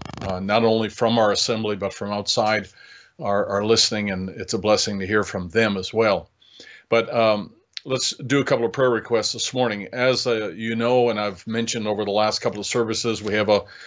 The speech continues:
long list of people that, uh, contracted the virus. That's the reason our church is shut down, and, uh, we will also remain shut down this coming Wednesday, and, uh, we'll broadcast as well. But, uh, Lord willing, we'll assess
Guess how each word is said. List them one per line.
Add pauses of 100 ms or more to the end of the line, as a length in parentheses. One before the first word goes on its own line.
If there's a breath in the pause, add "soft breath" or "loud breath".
(120)
long
list
of
people
that,
uh,
contracted
the
virus. (540 loud breath)
That's
the
reason
our
church
is
shut
down, (500 loud breath)
and,
uh, (120)
we
will
also
remain
shut
down
this
coming
Wednesday, (580 loud breath)
and,
uh,
we'll
broadcast
as
well. (100)
But, (140)
uh, (640)
Lord
willing,
we'll
assess